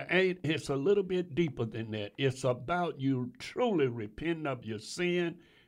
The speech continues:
'cause the stuff we doing now and the things I'm seeing, peoples are not repenting. That's why you, you can't tell a young lady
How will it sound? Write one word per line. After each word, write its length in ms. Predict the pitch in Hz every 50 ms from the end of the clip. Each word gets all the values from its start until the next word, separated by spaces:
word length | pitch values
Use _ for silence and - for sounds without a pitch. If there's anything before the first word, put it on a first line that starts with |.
| _
'cause 200 | - 156 156 151
the 140 | 147 - 135
stuff 380 | 123 - - - 220 220 214 214
we 240 | 196 202 208 196 185
doing 580 | 160 185 190 185 180 170 170 165 156 147 151
now 380 | 147 160 170 170 170 170 165 160
and 160 | 135 135 123
the 80 | 110 107
things 420 | - 151 160 165 165 160 143 131
I'm 200 | 156 147 143 143
seeing, 540 | 131 - - 170 165 165 165 156 151 151 147 - _ _ _ _ _ _ _
peoples 340 | - - - - - 156 139
are 80 | 143 135
not 320 | 135 139 135 135 131 -
repenting. 720 | 139 151 151 147 - - - 233 226 208 160 104 104 95 - _ _ _ _ _ _ _ _
That's 260 | - 202 247 240 -
why 460 | 208 208 196 175 165 160 151 143 135 135
you, 240 | 147 156 170 170 - - - _ -
you 140 | 156 151 156
can't 400 | 147 - 165 165 151 147 - -
tell 280 | - 160 156 151 143
a 60 | 127
young 320 | 123 123 139 156 156 147 139
lady 540 | 139 143 151 156 156 147 131 120 123 117